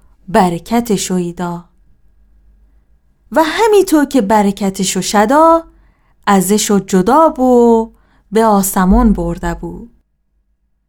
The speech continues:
اوشو به عیسی پرستش شو که و با شادی گپی به شهر اورشلیم برگشتن.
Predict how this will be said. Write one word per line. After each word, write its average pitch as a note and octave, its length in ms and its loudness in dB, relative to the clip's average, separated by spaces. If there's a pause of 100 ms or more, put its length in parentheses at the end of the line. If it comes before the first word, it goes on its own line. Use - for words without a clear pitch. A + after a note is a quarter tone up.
(920)
اوشو G4 360 2
به C#4+ 60 2
عیسی B3 500 2
پرستش G#3+ 760 -2
شو A3 100 0
که G3+ 380 -4 (480)
و A#3 180 2
با C4+ 220 0
شادی C4+ 680 2
گپی C#4+ 640 0 (360)
به G3 100 0
شهر E4+ 440 0
اورشلیم G#3+ 760 2
برگشتن. E3+ 880 -10